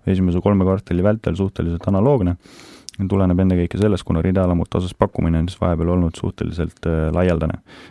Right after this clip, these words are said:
Ennekõike siis, äh, Harku ja Rae vallas ja mingil määral ka Viimsis. Et kui me näiteks Harku vara vahendatavate projektide osas, äh, vaatame müügitemposid,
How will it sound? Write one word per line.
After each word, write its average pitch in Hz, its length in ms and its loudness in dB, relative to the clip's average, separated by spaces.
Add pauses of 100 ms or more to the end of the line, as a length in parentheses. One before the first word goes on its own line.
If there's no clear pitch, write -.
(120)
Ennekõike 82 480 -2
siis, 80 320 -6
äh, 82 240 0
Harku 82 800 0 (180)
ja 82 100 0
Rae 87 220 0
vallas 85 380 -2
ja - 100 -2
mingil 87 240 2
määral 85 240 2
ka 87 100 0
Viimsis. 92 460 -2
Et - 160 -14
kui 92 80 -4
me 90 80 2
näiteks - 400 -6 (560)
Harku 107 320 -2
vara 90 380 2 (280)
vahendatavate 90 640 0
projektide 92 480 2
osas, 87 380 -2
äh, 87 220 2
vaatame 92 380 2
müügitemposid, 98 800 2